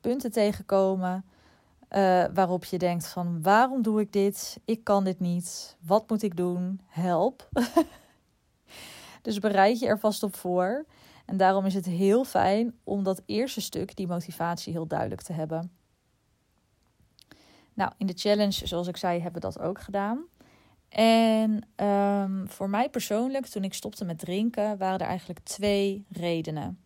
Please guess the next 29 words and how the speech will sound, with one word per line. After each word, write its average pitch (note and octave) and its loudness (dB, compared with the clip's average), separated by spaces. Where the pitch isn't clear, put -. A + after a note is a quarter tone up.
waardoor E3 -2
ik, E3 -10
eh, E3+ -8
wilde E3 -6
stoppen. G#3 -6
De - -8
eerste D4 0
was A3 -2
vooral G#3 2
mijn F#3+ 0
fysieke G3 -6
gezondheid. G#3+ -4
Ik G3 -6
merkte F#3+ 0
dat E3+ -6
ik F#3 -10
gewoon E3+ -6
veel - -6
moe A#3+ -2
was, A#3 2
vaak D3+ -4
hoofdpijn F#3+ 0
had, E3+ -2
maar F3+ -8
ik - -16
had F#3+ -4
ook F3 -4
echt, - -10
eh, F3 -4